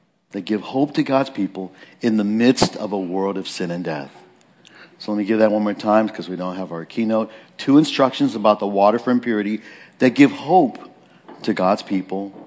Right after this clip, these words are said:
in the midst of a world of sin and death. And so, uh, hopefully, uh, we will find hope too as a result of studying this passage.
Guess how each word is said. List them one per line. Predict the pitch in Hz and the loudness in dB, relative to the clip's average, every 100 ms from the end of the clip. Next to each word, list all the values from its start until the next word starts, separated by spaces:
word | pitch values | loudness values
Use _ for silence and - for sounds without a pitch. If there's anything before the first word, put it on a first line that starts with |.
| _ _ - - | _ _ -20 -8
in | 101 | -4
the | 95 | -2
midst | 92 101 104 - | -2 -2 -4 -4
of | 113 | -4
a | 110 | -4
world | 101 90 90 87 87 _ _ _ _ _ - | -6 -6 -6 -8 -12 _ _ _ _ _ -14
of | 95 | -12
sin | - - 82 | -10 -8 -8
and | 78 78 | -8 -10
death. | 78 73 - - _ _ _ _ _ _ _ _ _ _ _ _ - - _ _ | -10 -12 -16 -20 _ _ _ _ _ _ _ _ _ _ _ _ -20 -20 _ _
And | 87 82 | -16 -14
so, | - 87 85 82 80 - | -10 -8 -8 -10 -14 -16
uh, | - 82 | -16 -12
hopefully, | 101 95 98 101 95 | -12 -6 -2 -2 -2
uh, | 87 87 | -4 -6
we | 95 | -6
will | 101 92 | -6 -4
find | 101 98 104 - - - | -2 -2 -4 -10 -18 -4
hope | 110 113 - | -2 -2 -4
too | - 127 160 - - _ _ _ 87 | 2 4 2 -2 -20 _ _ _ -8
as | 87 | -8
a | 82 | -8
result | 80 101 95 - - - | -6 -2 -2 -6 -16 -8
of | 90 | -6
studying | - 92 87 85 85 - - - | -4 -4 -4 -6 -8 -16 -20 -10
this | 85 - | -10 -8
passage. | - 80 - 76 - - | -6 -6 -6 -12 -12 -16